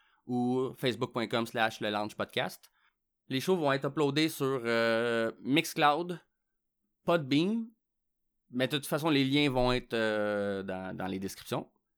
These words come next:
Mais, euh, s-, sur iTunes aussi.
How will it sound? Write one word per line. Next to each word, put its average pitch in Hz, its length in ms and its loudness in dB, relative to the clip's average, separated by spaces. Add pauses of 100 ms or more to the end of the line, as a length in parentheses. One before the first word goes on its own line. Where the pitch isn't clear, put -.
(200)
Mais, 107 760 -2
euh, - 20 0
s-, - 200 -10 (240)
sur 160 260 4
iTunes 160 320 2
aussi. 156 380 -4